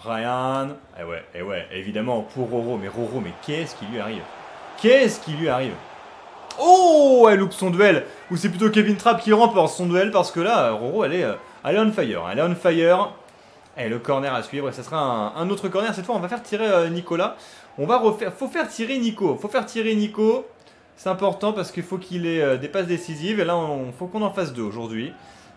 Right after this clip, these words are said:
Ça va être important. Allez, allez, allez, allez. Ouais, non, il est pas, il est bien tiré, mais, euh, il y a mieux quand même, hein. Allez, Roro. Ouf. Roro, elle fait, je sais pas. Des fois, elle, <laughs> elle a des fulgurances.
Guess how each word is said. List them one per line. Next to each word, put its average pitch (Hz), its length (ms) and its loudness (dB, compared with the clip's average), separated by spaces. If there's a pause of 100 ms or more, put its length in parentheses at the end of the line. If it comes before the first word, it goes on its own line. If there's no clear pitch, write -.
(120)
Ça - 80 -8
va 170 40 0
être 190 60 -4
important. 208 400 -2 (240)
Allez, 110 200 -10 (220)
allez, 92 140 -14
allez, 101 140 -8
allez. 113 160 -6
Ouais, 87 160 -10
non, 90 100 -14
il - 160 -20
est - 60 -20
pas, 92 260 -8 (420)
il 101 60 -6
est 113 60 -2
bien 151 140 -2
tiré, 190 480 2
mais, 123 160 -2
euh, 107 120 -2
il 107 60 -4
y 123 40 -4
a 123 40 -4
mieux 92 180 -8
quand 85 80 -14
même, 82 120 -14
hein. - 60 -14 (1600)
Allez, 110 100 -10
Roro. 285 640 6 (300)
Ouf. - 120 -8 (1160)
Roro, 185 220 8
elle - 80 8
fait, - 160 -10 (260)
je - 60 -18
sais - 80 0
pas. 123 340 2
Des 165 120 8
fois, 247 360 8
elle, 220 200 6
<laughs> - 40 -4
elle 294 140 2
a - 20 6
des 214 200 0
fulgurances. 220 760 4